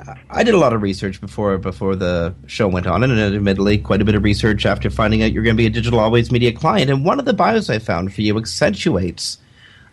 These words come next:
uh, reinvention, creativity, and self-empowerment. Now, those words can be used to describe survival as a writer or an entertainer. Your career started before the internet era,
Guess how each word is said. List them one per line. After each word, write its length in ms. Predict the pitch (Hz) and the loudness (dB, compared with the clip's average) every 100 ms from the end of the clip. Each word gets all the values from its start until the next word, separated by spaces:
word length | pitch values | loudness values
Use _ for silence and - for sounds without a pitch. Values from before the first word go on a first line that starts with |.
| - | -2
uh, 180 | 123 120 | 2 2
reinvention, 800 | 120 147 139 131 131 - 95 85 | 2 0 2 0 0 -2 -6 -8
creativity, 720 | - 127 135 - 120 101 104 | -4 -2 -2 -2 0 0 -2
and 100 | 95 | -2
self-empowerment. 920 | - 104 104 95 104 98 82 - - - _ _ _ _ - | 0 0 0 -2 0 0 -2 -8 -14 -20 _ _ _ _ -8
Now, 280 | - 156 - - - | 0 0 0 -4 0
those 260 | 165 240 | 2 2
words 220 | 208 151 | -2 -4
can 100 | - | -4
be 80 | 131 | -4
used 220 | 123 120 - | -2 -4 -6
to 60 | |
describe 500 | 107 104 - 113 104 | -8 -6 0 0 0
survival 540 | 104 107 101 104 98 95 | -2 -2 0 0 0 -4
as 140 | 95 | -4
a 60 | 95 | -2
writer 300 | 98 98 95 | 0 0 0
or 100 | 92 | -2
an 60 | |
entertainer. 640 | 87 87 92 95 85 - - _ _ _ _ _ _ _ - | -4 -8 -8 -6 -6 -12 -20 _ _ _ _ _ _ _ -2
Your 220 | 135 165 | 2 2
career 300 | - 240 208 | 0 0 0
started 380 | - 143 135 120 | 2 0 0 -4
before 380 | 110 - 117 117 | -6 0 0 0
the 100 | 90 | -4
internet 340 | 85 90 80 | -6 -4 -4
era, 340 | 78 65 - | -4 -8 -12